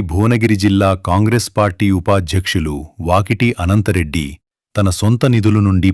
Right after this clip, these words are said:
పనులు ప్రారంభించారు. ఈ కార్యక్రమంలో మాజీ జెడ్పీటీసీ వాకటి పద్మ, గ్రామ సర్పంచ్ సుక్కముత్యాలు, ఉప సర్పంచ్ గొడ్డేటి సత్యం, వార్డు సభ్యులు, గ్రామశాఖ అధ్యక్షులు బుర్ర నరసింహ,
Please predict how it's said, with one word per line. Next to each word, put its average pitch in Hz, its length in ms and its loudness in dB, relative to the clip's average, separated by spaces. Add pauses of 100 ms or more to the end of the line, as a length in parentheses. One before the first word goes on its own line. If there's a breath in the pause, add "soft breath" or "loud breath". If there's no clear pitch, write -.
పనులు 98 320 0
ప్రారంభించారు. 82 800 -4 (840)
ఈ - 20 4 (160)
కార్యక్రమంలో 98 720 0 (440)
మాజీ 104 300 2 (140)
జెడ్పీటీసీ 101 600 0 (120)
వాకటి 87 380 -2
పద్మ, 78 220 -4 (600)
గ్రామ 101 300 0 (100)
సర్పంచ్ 104 420 -2
సుక్కముత్యాలు, 92 760 -2 (440)
ఉప 107 160 0 (120)
సర్పంచ్ 110 400 0 (100)
గొడ్డేటి 101 460 0
సత్యం, 82 360 -4 (480)
వార్డు 113 420 2
సభ్యులు, 80 440 -4 (400)
గ్రామశాఖ 117 680 0 (120)
అధ్యక్షులు 95 540 0 (120)
బుర్ర 92 200 0 (100)
నరసింహ, 87 400 -2